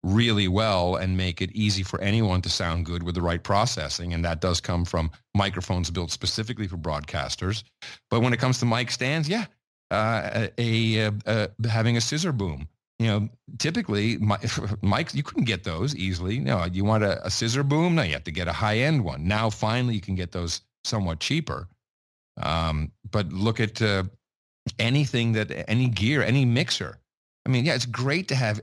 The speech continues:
eight buses, but, you know, in-, unless it's relatively simple to create a mix minus so that you can, um, uh, carry on a conversation, uh, with someone on Skype and them not hearing themselves back, and you know what you're doing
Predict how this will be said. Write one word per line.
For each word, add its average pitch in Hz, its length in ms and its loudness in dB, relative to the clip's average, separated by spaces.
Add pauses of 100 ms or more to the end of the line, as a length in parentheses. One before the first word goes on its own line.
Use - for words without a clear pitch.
eight 123 280 -2
buses, 101 640 -2 (400)
but, 123 320 2
you 143 80 2
know, 117 120 2
in-, 123 220 0
unless 131 320 2
it's 113 180 -4
relatively 120 540 2
simple 110 540 0
to 101 420 -2
create 110 280 2
a 101 40 2
mix 110 280 0
minus 107 440 0
so 101 140 -4
that 98 120 -4
you 92 140 -2
can, 95 280 -2 (160)
um, 90 320 0 (560)
uh, 69 580 -4
carry 113 280 2
on 101 120 4
a 101 60 2
conversation, 101 840 0
uh, 90 120 -4
with 90 180 -4
someone 104 240 0
on 92 140 2
Skype 113 360 -2
and 92 140 -2
them 95 220 -2
not 95 240 -2
hearing 98 240 -2
themselves 90 420 -2
back, 104 400 -2 (460)
and 135 200 0
you 123 120 0
know 107 160 0
what 101 160 -2
you're 82 100 -6
doing 92 440 -2